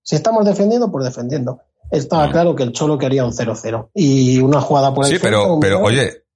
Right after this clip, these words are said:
Speaker 2: pero tam-, también te digo que, que, que lo mismo que nos quejábamos la temporada pasada en el partido del Chelsea cuando, eh, eh, estaban Joao y, Joao y, y Luis Suárez, que no, ni la olieron en el de la ida,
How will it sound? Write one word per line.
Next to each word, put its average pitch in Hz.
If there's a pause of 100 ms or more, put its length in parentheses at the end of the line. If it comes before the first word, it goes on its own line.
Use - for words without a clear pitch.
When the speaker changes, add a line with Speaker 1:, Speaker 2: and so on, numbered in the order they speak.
(340)
Speaker 2:
pero 101
tam-, 95
también 95
te 120
digo 127
que, 107
que, 82 (320)
que 90
lo 90
mismo 107
que 120
nos 117
quejábamos 110
la 107
temporada 104
pasada 101
en 98
el 92
partido 98
del 87
Chelsea 101
cuando, 85 (340)
eh, 78 (360)
eh, -
estaban 90
Joao 90
y, 82 (180)
Joao 87
y, 87 (120)
y 85
Luis 87
Suárez, 98
que 80
no, 82
ni 82
la 78
olieron 95 (120)
en 76
el 73
de 76
la 78
ida, 104